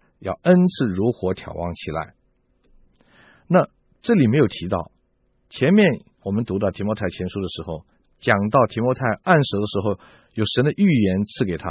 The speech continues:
那个预言到底是什么？没有提。那这里又看到他提到恩赐，到底是什么恩赐呢？也没有提。那么就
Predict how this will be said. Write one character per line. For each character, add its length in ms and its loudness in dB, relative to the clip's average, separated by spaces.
那 80 -4
个 80 -2
预 180 -4
言 160 -6
到 140 -6
底 120 -10
是 120 -14
什 120 -16
么？ 180 -16
没 100 -4
有 80 -2
提。 280 -16
那 100 2
这 160 4
里 160 6
又 120 4
看 220 -4
到 320 0
他 160 -4
提 140 -8
到 80 4
恩 200 -2
赐， 240 -8
到 100 0
底 120 0
是 140 -6
什 120 -6
么 100 -2
恩 160 -2
赐 200 -6
呢？ 100 -8
也 200 -8
没 160 -10
有 160 -4
提。 320 -18
那 120 -8
么 140 -4
就 200 -6